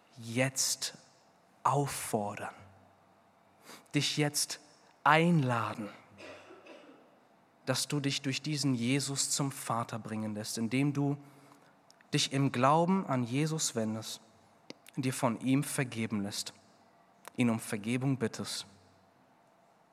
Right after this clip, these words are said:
und dann erlebst, wie er in dein Leben kommt, wie er Retter und Herr deines Lebens wird und du plötzlich bei Gott zu Hause bist und das erleben darfst,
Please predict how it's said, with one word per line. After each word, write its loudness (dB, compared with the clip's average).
und 0
dann 2
erlebst, -2
wie -4
er 2
in -2
dein 4
Leben 2
kommt, -6
wie -4
er -2
Retter 0
und -4
Herr 2
deines 0
Lebens -2
wird -6
und 2
du -2
plötzlich -4
bei -2
Gott -4
zu -2
Hause -6
bist -8
und -4
das 2
erleben -2
darfst, -8